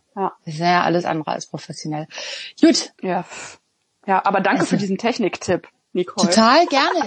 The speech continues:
Speaker 2: Ist eine super, ist eine super App. Und vor allen Dingen kannst
Speaker 1: Ja,
Speaker 2: du jetzt
Speaker 1: voll.
Speaker 2: halt, wir können jetzt halt irgendwie auf einer Messe, wenn wir Leute treffen, ne?
Speaker 1: Mhm.
Speaker 2: Uns irgendwo in der Ecke setzen oder irgendwie sagen, wir gehen mal raus, irgendwo, wo es ein bisschen ruhiger ist. Du setzt dich da hin
Speaker 1: Ja.
Speaker 2: und ich ruf dich schnell an.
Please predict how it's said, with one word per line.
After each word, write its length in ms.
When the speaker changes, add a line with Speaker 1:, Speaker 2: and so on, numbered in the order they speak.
Speaker 2:
Ist 140
eine 160
super, 380
ist 160
eine 80
super 240
App. 380
Und 160
vor 80
allen 100
Dingen 120
kannst 280
Speaker 1:
Ja, 60
Speaker 2:
du 40
jetzt 100
Speaker 1:
voll. 80
Speaker 2:
halt, 100
wir 120
können 180
jetzt 100
halt 100
irgendwie 300
auf 160
einer 120
Messe, 360
wenn 100
wir 140
Leute 340
treffen, 540
ne? 260
Speaker 1:
Mhm. 480
Speaker 2:
Uns 200
irgendwo 300
in 120
der 160
Ecke 240
setzen 540
oder 400
irgendwie 320
sagen, 260
wir 120
gehen 180
mal 100
raus, 260
irgendwo, 280
wo 40
es 120
ein 60
bisschen 260
ruhiger 400
ist. 320
Du 40
setzt 300
dich 140
da 160
hin 80
Speaker 1:
Ja. 100
Speaker 2:
und 60
ich 160
ruf 140
dich 220
schnell 200
an. 440